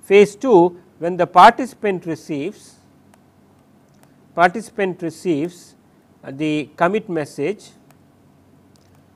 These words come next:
receives, uh, C M message, commit message,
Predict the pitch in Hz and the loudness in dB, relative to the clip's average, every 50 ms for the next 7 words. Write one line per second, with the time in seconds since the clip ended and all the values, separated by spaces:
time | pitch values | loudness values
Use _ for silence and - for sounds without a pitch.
0 | _ _ _ - 156 156 151 - - 175 156 160 196 196 - - - - _ _ | _ _ _ -14 -14 -14 -12 -8 -6 -4 -4 -4 -6 -8 -12 -20 -20 -20 _ _
1 | _ _ _ _ _ _ _ _ 135 135 135 135 139 139 135 _ _ _ _ _ | _ _ _ _ _ _ _ _ -12 -8 -6 -6 -6 -8 -10 _ _ _ _ _
2 | _ _ - - 190 185 180 175 160 151 151 147 143 143 - 151 175 180 - - | _ _ -14 -12 -8 -6 -6 -6 -6 -6 -8 -8 -10 -10 -10 -12 -12 -12 -12 -10
3 | 160 156 160 165 156 - 147 135 123 120 - - 156 202 226 - - - | -8 -8 -6 -8 -10 -10 -10 -10 -10 -10 -10 -12 -12 -12 -12 -14 -20 -20